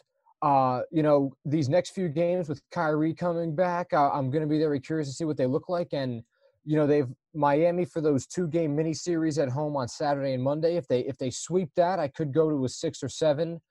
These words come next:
uh, 'cause they would have beaten two of the biggest contenders in the East with Milwaukee and Miami, uh, within about a week span. So, granted, Kyrie didn't play last night, but I, I still think that is something. Um, and then they have a, they have a West Coast road trip kind of in mid-February where they'll have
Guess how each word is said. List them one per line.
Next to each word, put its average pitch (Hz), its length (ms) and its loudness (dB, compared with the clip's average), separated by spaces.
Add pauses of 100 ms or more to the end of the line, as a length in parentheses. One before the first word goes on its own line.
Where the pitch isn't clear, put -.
(460)
uh, 135 120 0
'cause 131 160 -4
they 151 80 6
would 147 160 4
have 131 160 0
beaten 151 420 0
two 156 140 -2
of 156 80 0
the 151 60 2
biggest 143 340 -2
contenders 143 420 -6
in 135 60 -4
the 131 80 -4
East 147 240 -2
with 135 140 -12
Milwaukee 139 560 0
and 127 120 -2
Miami, 139 540 -4 (640)
uh, 135 180 4
within 143 200 2
about 156 160 4
a 151 40 2
week 139 200 0
span. 156 400 -2
So, 131 560 4 (280)
granted, 156 340 0 (160)
Kyrie 156 360 2
didn't 151 200 -2
play 151 160 2
last 147 320 0
night, 180 200 -2
but 160 80 4
I, 131 140 2
I - 20 0
still 156 260 0
think 143 240 -6
that 135 160 2
is 131 160 -2
something. 185 500 -4 (540)
Um, 139 580 4 (520)
and 156 120 2
then 175 120 6
they 196 80 4
have 170 100 2
a, 165 180 6
they 170 80 2
have 160 120 4
a 151 100 6
West 160 320 2
Coast 180 240 0
road 165 240 4
trip - 240 -4
kind 160 220 -2
of 139 100 -4
in 139 240 -2
mid-February 143 800 4
where 135 160 2
they'll 131 220 6
have 131 480 0